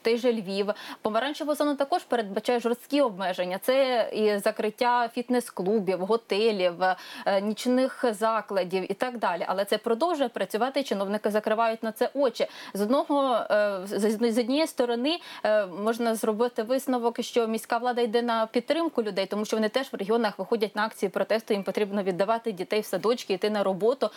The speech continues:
тому що немає цього запасу, щоб сидіти вдома, скласти руки і чекати, поки цей карантин закінчиться. Володимир Зеленський, коментуючи ось ці всі події, ці протистояння і заяви мерів великих міст,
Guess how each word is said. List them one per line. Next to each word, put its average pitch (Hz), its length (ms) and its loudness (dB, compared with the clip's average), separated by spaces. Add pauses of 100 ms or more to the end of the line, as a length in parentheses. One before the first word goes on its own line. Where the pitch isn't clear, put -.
(180)
тому 202 200 0
що 220 160 -2
немає 233 360 2
цього 208 200 -2
запасу, 240 480 0
щоб 196 180 -4
сидіти 233 540 0 (160)
вдома, 196 420 0
скласти 214 420 0
руки 185 240 -2
і 214 40 -2
чекати, - 360 -2
поки 214 240 -4
цей 226 180 0
карантин 226 460 0
закінчиться. 247 760 0 (360)
Володимир 320 380 0
Зеленський, 233 500 -2
коментуючи 240 720 0
ось 208 300 0
ці 240 120 -4
всі 214 180 -2
події, 247 400 2
ці 226 140 -2
протистояння 226 1000 0
і 202 240 -2
заяви 208 640 2 (220)
мерів 208 360 2 (360)
великих 202 460 0
міст, 285 320 0